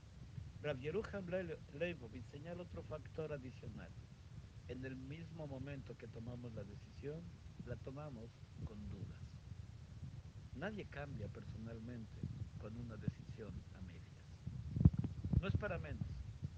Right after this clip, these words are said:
El humo, el fuego, los temblores de la tierra que acompañaron la entrega de la Torá pudieron haberlos inducido a aceptar la Torá y se sintieron obligados a aceptarla. Pero nunca estuvieron totalmente convencidos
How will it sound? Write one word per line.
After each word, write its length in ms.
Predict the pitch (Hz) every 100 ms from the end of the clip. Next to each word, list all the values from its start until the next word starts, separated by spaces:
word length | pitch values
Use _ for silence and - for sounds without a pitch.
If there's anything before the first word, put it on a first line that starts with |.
| - - - -
El 140 | 110 151
humo, 340 | 185 170 131
el 100 | 123
fuego, 420 | - 170 165 147
los 160 | 131 -
temblores 400 | 143 135 156 156
de 80 | 151
la 140 | 139
tierra 400 | 120 147 143 143
que 100 | -
acompañaron 760 | - 123 127 123 135 143 127 117
la 100 | 113
entrega 400 | 113 123 131 131
de 100 | 123
la 140 | 113
Torá 400 | - 117 127 151 - - - - - -
pudieron 440 | 131 127 175 185
haberlos 600 | 160 160 170 165 160 - - - -
inducido 680 | 135 127 - - 240 185 - - -
a 60 | -
aceptar 440 | 117 - - 147
la 100 | 147
Torá 400 | 139 143 143 147 - - - -
y 60 |
se 120 | 190
sintieron 560 | 147 147 131 160 165 160
obligados 540 | 147 139 135 139 -
a 40 | -
aceptarla. 560 | - 123 - 120 - - - - - - - - - - -
Pero 160 | 143
nunca 240 | 156 202 190
estuvieron 540 | 160 147 143 156 131
totalmente 480 | 117 - 127 127 117
convencidos 640 | 120 110 107 - 127 117